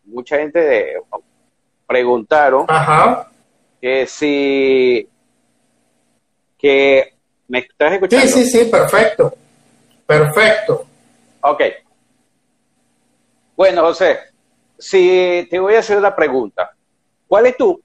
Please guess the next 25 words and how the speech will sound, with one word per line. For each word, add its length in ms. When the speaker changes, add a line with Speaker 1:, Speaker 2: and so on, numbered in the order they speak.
Speaker 1:
pla-, 340
tu 140
comida 380
favorita, 1000
tu 80
plato 380
preferido? 840
Eh, 580
ese 320
plato 540
que 380
donde 520
sea, 240
no 100
importa 500
que 100
esté 240
la 180
dieta, 600
pero 320
no 220
puede 280
dejar 360
de 160
comer. 440